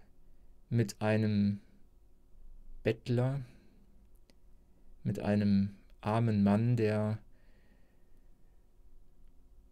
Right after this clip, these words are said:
aufgrund der Tatsache, dass er keine Winterkleidung beziehungsweise keine der Witterung angepasste Kleidung hatte und dadurch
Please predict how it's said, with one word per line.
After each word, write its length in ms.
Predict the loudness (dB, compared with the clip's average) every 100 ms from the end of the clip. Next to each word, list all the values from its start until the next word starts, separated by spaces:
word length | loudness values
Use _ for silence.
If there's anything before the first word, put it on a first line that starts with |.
| -20 -20 -8
aufgrund 440 | -8 -2 2 4
der 120 | 4
Tatsache, 600 | 2 0 2 2 0 0
dass 260 | 0 0 -2
er 500 | 0 2 2 0 -2 -12 -20 -20 -20 -20 -20 _ -20 -20 -20 -20 -6
keine 440 | 2 4 4 4
Winterkleidung 1080 | 2 2 2 0 0 4 4 4 2 0 -2 -6 -10
beziehungsweise 1040 | -6 -2 2 2 0 0 2 2 0 0 -4 -16 -20 -20 -20 -20 -20 -20 -16
keine 400 | -4 2 4 4
der 200 | 4 4
Witterung 480 | 2 2 0 2 0
angepasste 680 | 0 0 0 0 -2 -2 -2
Kleidung 580 | -2 2 2 4 2 0
hatte 260 | 0 0 0
und 200 | 2 2
dadurch 680 | 2 2 0 0 -4 -8